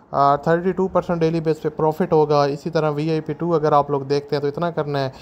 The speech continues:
तो खैर हम लोग होम पेज पे आते हैं। उसके बाद दोस्तों यहाँ पर आप लोग simply रिचार्ज वाले बटन पे क्लिक करें,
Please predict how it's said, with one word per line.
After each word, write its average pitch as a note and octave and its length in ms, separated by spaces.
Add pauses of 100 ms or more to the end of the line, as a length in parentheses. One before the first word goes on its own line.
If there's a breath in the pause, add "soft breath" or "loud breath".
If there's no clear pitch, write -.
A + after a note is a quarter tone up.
(280 loud breath)
तो D#3+ 60
खैर E3+ 160
हम F#3 160
लोग F#3 120
होम E3 240
पेज D#3+ 240
पे D#3+ 120
आते D3+ 220
हैं। D3 60
उसके D3+ 240
बाद D3 180
दोस्तों D3 280
यहाँ C#3 420
पर D3 120
आप C#3 200
लोग C#3+ 140
simply C#3+ 400 (160)
रिचार्ज C#3+ 380
वाले D3 180
बटन C3+ 280
पे C3 100
क्लिक C#3+ 260
करें, C#3 300